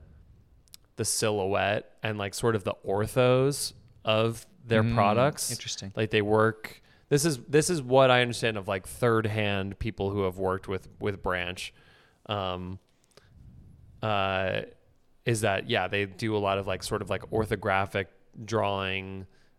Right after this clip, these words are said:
Speaker 1: and they're, like, really looking for that sort of, like, iconic silhouette. Um, and I think that they've, like, succeeded. If you look at,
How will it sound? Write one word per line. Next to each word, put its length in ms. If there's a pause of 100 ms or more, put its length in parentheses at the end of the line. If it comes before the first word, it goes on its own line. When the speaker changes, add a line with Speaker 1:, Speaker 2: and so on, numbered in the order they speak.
(140)
Speaker 1:
and 120
they're, 140
like, 220
really 340
looking 340
for 160
that 240
sort 160
of, 120
like, 220
iconic 680
silhouette. 720 (800)
Um, 520
and 100
I 80
think 180
that 120
they've, 280
like, 360 (100)
succeeded. 920 (280)
If 140
you 100
look 160
at, 140